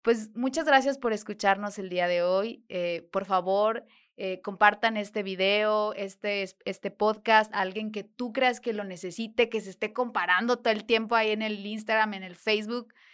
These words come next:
que esté siguiendo modelos que medio raros, ¿verdad? Este, y pues los dejo con esta frase que a mí me encantó, que es anónima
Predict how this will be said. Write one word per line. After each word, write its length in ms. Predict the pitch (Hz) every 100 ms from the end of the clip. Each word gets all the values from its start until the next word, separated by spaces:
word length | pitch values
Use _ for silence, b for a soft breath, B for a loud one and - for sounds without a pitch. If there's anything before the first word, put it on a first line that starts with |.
| b
que 100 | -
esté 200 | 190 -
siguiendo 720 | 208 240 226 226 226 226 214 208 B _
modelos 680 | 220 208 202 208 214 220
que 500 | 214 214 196 190 180 - _ _ _
medio 380 | 208 214 208 202
raros, 520 | 202 190 202 220 208
¿verdad? 540 | 196 190 190 196 - - b b b
Este, 560 | - 196 190 - 196 196
y 100 | 254
pues 160 | 220 247
los 120 | 254
dejo 220 | 262 320
con 160 | 320 285
esta 240 | 254 254
frase 480 | 254 233 214 214 226
que 100 | 220
a 40 | 208
mí 120 | 208
me 120 | 220
encantó, 560 | 233 226 185 175 190 202
que 100 | 220
es 80 | 220
anónima 760 | 214 202 185 190 185 185 247